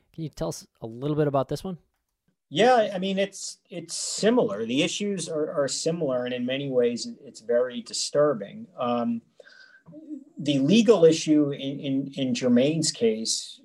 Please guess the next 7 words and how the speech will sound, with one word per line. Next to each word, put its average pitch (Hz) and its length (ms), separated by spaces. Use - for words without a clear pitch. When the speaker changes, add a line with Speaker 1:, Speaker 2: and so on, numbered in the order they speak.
Speaker 2:
relates 123 960
to 123 340
disclosure 135 840
of 123 240
evidence 131 580
of 120 300
a 117 260